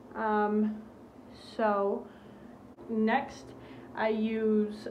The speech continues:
um, the vitamin E oil blend from Trader Joe's. Um, it has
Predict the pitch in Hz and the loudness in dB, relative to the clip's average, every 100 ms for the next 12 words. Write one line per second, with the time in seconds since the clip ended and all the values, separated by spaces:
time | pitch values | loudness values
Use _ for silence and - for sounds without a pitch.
0 | - 214 208 196 196 190 208 - - - | -4 0 2 2 2 -2 -4 -8 -14 -16
1 | - - - - - - - - - 214 | -16 -16 -18 -18 -18 -18 -16 -12 -2 6
2 | 233 233 254 254 240 202 - - 226 247 | 8 8 6 4 4 2 -6 -8 -6 -4
3 | 247 240 233 233 233 220 - - 220 214 | 0 2 2 2 2 0 -6 -6 -4 -4
4 | 214 214 208 202 202 262 349 - - - | -4 -4 -4 -4 -2 -2 -4 -8 -20 -20
5 | - - - - 214 214 - 220 - - | -20 -20 -16 -6 -4 -4 -4 -6 -6 -10
6 | 233 220 214 208 202 202 190 214 - | -4 -2 -2 -2 -2 -4 -6 -10 -18